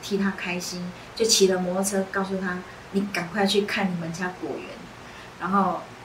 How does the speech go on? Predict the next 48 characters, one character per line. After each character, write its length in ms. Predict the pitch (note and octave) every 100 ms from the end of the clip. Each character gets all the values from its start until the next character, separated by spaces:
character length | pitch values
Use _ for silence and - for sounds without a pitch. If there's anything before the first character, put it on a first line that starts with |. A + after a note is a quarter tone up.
| - - - -
木 140 | A3
村 200 | G#3 G3+
还 140 | G3 E3+
很 80 | E3+
害 180 | - E3
怕， 280 | - E3+ - - - - - - - -
那 80 | G3+
个 140 | G3
会 120 | A#3
不 160 | G3+ F#3+
会 180 | G#3 F#3
又 120 | G3+
是 140 | G3+
一 120 | G#3+
场 200 | - - -
空 300 | - E3 E3
这 80 | E3+
样？ 100 | E3 - - - -
结 140 | G#3
果 80 | G3
他 140 | G3+
终 180 | G3+ G3+
于 80 | F#3
看 260 | - G3 F3+
到 220 | F3+ F#3 -
这 80 | F#3
些 160 | F#3+
苹 220 | F#3+ E3+ E3+
果 80 | D3+
树 300 | - E3+ D#3+ - - -
就 180 | - E3+ - -
开 140 | - D#3+
花 240 | - -
了， 80 | D3 D3 - - E3+
然 100 | F#3
后 160 | F#3+ E3+
满 160 | E3+
满 140 | F3 E4 -
的 60 | -
花。 140 | - - - - - - - - -
他 100 | A3
的 100 | G3+
爸 220 | G3 F#3
爸 300 | E3+ D#3 - - - - -
妈 120 | F3
妈、 280 | F3 E3+ E3+ F#3 - - - -
哥 100 | F#3
哥 280 | F3+ F#3